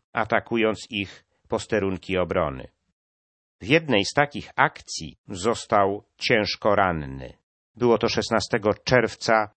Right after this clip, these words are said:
tysiąc dziewięćset czterdziestego czwartego roku, gdy jego oddział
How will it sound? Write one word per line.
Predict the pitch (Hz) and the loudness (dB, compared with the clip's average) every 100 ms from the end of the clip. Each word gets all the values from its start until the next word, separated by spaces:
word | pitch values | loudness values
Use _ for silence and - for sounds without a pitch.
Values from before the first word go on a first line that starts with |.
| - | -8
tysiąc | 110 - 95 85 92 | -4 -2 -2 -4 -6
dziewięćset | 101 113 113 - 104 104 | -2 -2 -4 -4 -6 -6
czterdziestego | - - 113 95 87 90 - 104 107 | -12 -4 -2 0 -2 -4 -2 0 0
czwartego | - - 87 - 101 82 92 87 - | 0 -2 -2 0 -4 0 -2 -2 -6
roku, | 101 101 95 - - - _ | 0 2 0 -6 -18 -18 _
gdy | - 95 | -2 4
jego | 104 110 85 | 4 6 2
oddział | - 127 107 - 69 50 - | 6 4 4 -4 -4 -4 -14